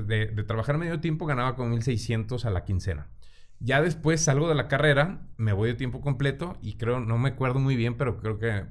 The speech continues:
empecé a ganar como ocho mil. Y fueron como un año y medio en el cual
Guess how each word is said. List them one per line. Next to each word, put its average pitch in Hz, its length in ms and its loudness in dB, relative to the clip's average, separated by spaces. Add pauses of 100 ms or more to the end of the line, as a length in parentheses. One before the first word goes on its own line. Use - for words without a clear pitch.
(180)
empecé 104 380 -2
a - 20 2
ganar 110 200 0
como 123 140 0
ocho 107 160 2
mil. 98 300 0 (800)
Y 202 400 4 (360)
fueron 151 280 4
como 151 180 2
un 156 80 0
año 165 180 0
y 165 40 4
medio 156 680 4
en 117 160 0
el 110 160 0
cual 127 440 0